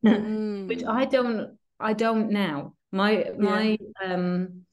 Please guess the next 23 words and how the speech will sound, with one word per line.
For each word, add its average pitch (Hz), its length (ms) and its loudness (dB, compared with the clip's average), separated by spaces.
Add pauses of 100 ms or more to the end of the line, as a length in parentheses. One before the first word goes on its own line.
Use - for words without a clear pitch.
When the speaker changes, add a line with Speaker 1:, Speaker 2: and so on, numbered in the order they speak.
(320)
Speaker 2:
connection 202 420 0
with 175 180 -4
tarot 175 360 0
has 165 180 -6
changed 170 540 -6
massively. 170 1500 -6 (260)
And 185 160 0
now 180 200 4
I 165 80 2
believe 160 380 -6
that - 80 -10
we 151 140 -8
create 151 340 -8
our 156 260 -8
own 160 140 -8
futures, 190 480 -6
and 185 160 -6
tarot 165 360 -4
can 160 260 -4
be 156 120 -4
a 156 60 -6
part 160 380 -8
of, 160 300 -4